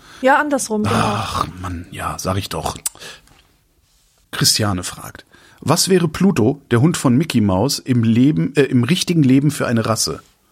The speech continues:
Speaker 2: Was ist denn der im falschen Leben für eine Rasse?
Speaker 1: Beulenhund.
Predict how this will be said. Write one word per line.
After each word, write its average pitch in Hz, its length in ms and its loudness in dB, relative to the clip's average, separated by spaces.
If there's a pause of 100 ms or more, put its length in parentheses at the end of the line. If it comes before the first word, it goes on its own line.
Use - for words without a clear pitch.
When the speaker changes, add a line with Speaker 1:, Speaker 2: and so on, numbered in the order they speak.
(1040)
Speaker 2:
Was - 200 -2
ist - 100 -4
denn 101 80 0
der 98 140 0
im 80 200 -4
falschen 135 340 2
Leben 104 220 2
für 101 120 0
eine 98 120 4
Rasse? 92 300 0 (1300)
Speaker 1:
Beulenhund. 220 960 2